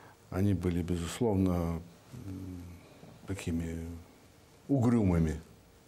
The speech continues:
наши эмоции были. Но дело в том, что мы, э, настаиваем на том обстоятельстве,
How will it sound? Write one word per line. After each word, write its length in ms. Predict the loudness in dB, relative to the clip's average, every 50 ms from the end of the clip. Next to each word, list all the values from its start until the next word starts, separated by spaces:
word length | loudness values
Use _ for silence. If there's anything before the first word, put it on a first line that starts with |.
| -20 -20 -20 -20 -18 -8 -6
наши 340 | -4 -4 -4 -4 -2 0
эмоции 380 | 0 0 0 -2 -4 -4 -4 -4
были. 340 | -4 -4 -6 -8 -8 -10 -12 -12 -14 -14 -14 -12 -4 0
Но 140 | 2 2 2
дело 260 | 4 4 2 2 2
в 60 | 0 0
том, 200 | 0 0 0 0
что 600 | -2 -2 0 2 4 4 4 4 4 4 4 2 0 -2 -6 -12 -18 -20 -20 -18 -16 -14 -14 -14 -16 -20 -20 -20 -20 -20 -20 -20 -8 -2
мы, 560 | 0 2 4 4 4 4 4 2 2 2 0 -2 -4 -12 -20 -20 -20 -20 -20 -20 -20 -20 -20 -20 -18
э, 80 | -16 -14 -12 -10 -10 -10 -10 -10 -10 -10 -10 -10 -12 -12 -12 -10 -4
настаиваем 800 | -2 -2 -2 0 0 2 2 4 4 4 2 2 0 -2 -4 -6 -12 -18 -20 -16 -6
на 1040 | 0 2 4 4 4 4 4 2 2 0 0 0 0 -2 -2 -4 -6 -6 -8 -8 -8 -2
том 180 | 2 2 2 2
обстоятельстве, 720 | 2 0 0 2 2 2 2 0 -2 -6 -4 -2 -2 -2